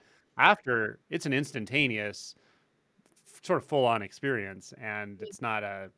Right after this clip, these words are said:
Speaker 1: it's not, it's not about based on your convenience or your preferences or even really whether it's a good person or bad person. It's not really like that. You just, you just feel it, and
Speaker 2: Yeah.
Speaker 1: it's, uh, very tactile, very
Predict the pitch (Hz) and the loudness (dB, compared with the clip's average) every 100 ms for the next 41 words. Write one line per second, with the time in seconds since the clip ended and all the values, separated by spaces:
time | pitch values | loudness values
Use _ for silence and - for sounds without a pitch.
0 | _ _ _ _ _ _ _ - 117 143 | _ _ _ _ _ _ _ -20 -8 -2
1 | 123 120 160 143 120 123 123 127 131 127 | -2 -2 0 0 0 -6 0 2 2 0
2 | 123 113 110 - 107 131 143 139 131 104 | -2 -4 -6 -8 -4 0 2 0 -2 -4
3 | 101 - 151 147 131 143 135 113 104 95 | -6 0 0 0 -4 -4 -4 -4 -6 -8
4 | _ _ _ _ _ 151 220 151 143 156 | _ _ _ _ _ -2 2 6 6 6
5 | 123 123 117 110 123 131 120 113 101 120 | 6 2 0 -2 -2 -2 -2 -2 2 2
6 | 123 127 117 120 104 139 113 107 98 113 | 2 -2 -6 -10 -4 -4 -2 -6 -4 -6
7 | 104 104 101 110 113 - - _ - 135 | -4 -8 -8 -10 -10 -10 -16 _ -6 -4
8 | 147 214 131 - _ 123 113 107 101 196 | -2 -2 -4 -8 _ -8 -6 -6 -10 -10
9 | 190 - 113 101 98 - 131 156 131 - | -12 -14 -14 -14 -16 -14 -10 -8 -8 -8
10 | 139 - 117 101 101 110 110 101 | -10 -8 -10 -10 -10 -8 -8 -10